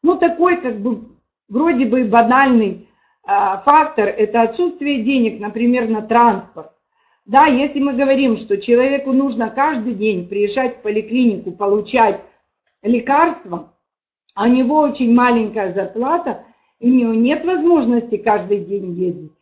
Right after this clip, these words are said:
конечно, отсутствие денег на переезды — это может быть серьезным препятствием для того, что человек будет регулярно получать лекарства, и это будет, а, препятствием к формированию приверженности. Дальше.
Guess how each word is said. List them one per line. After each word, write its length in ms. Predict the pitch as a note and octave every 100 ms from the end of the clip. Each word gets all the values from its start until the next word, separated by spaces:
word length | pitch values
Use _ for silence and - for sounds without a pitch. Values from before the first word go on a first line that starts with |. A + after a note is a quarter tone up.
| _ _ _
конечно, 500 | A#3 B3 D#4 - A3+
отсутствие 600 | A3+ B3 C4+ - G3 G3+
денег 680 | F3+ E3+ F3 B3 G3+ F3 -
на 400 | G#3 A3+ F#3+ - _ _ _
переезды — 920 | A#3+ A3 G3 E3+ B3 C4+ C4+ F4 - _
это 240 | - A3+
может 460 | G#3 G#3+ F#3 G3 E3+
быть 340 | B3 - - _
серьезным 600 | - A#3 A3+ G#3+ G#3 F#3+
препятствием 720 | F#3+ F3 G3 A3+ - D#4 D4+
для 120 | A#3+ G3+
того, 300 | F3+ F#3+ G#3+
что 160 | G3+
человек 540 | F#3+ G3 F3+ F3 B3 F#3+
будет 240 | F#3+ F3+
регулярно 800 | F3 E3+ E3+ F#3 A#3+ G3+ E4 E4 _ _ _
получать 680 | G#3 G3+ G3 A3 F#3+ F3+ - _ _ -
лекарства, 760 | F#3+ - G#3 C4+ C#4 D4+ E4 G#3
и 80 | F#3+
это 220 | - E3+
будет, 440 | F3 F3 B3 C4 _ _ _ _
а, 260 | - G3+ -
препятствием 720 | - F3+ F3+ G3 A#3 C#4+ C#4
к 60 | C4+
формированию 840 | G#3 F3 F3+ F3+ F3 F#3 F#3+ G3
приверженности. 880 | F#3+ G#3+ F3+ F3 - E3 D#3+ - G3+
Дальше. 540 | G#3 D4 A3+ - E3+